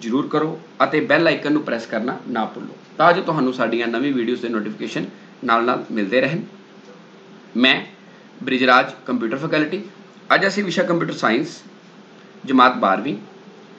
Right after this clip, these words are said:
ਪਾਠ ਪੰਜ artificial intelligence ਅਤੇ expert system ਵਿੱਚ ਇਸ ਪਾਠ ਦੇ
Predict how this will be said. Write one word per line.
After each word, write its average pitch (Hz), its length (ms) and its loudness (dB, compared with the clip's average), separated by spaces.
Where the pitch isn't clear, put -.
ਪਾਠ 190 280 6
ਪੰਜ 110 280 0
artificial 208 520 2
intelligence 127 760 -2
ਅਤੇ 127 280 0
expert 175 380 4
system 131 360 -4
ਵਿੱਚ 101 280 -6
ਇਸ 175 140 2
ਪਾਠ 131 340 4
ਦੇ 98 180 -6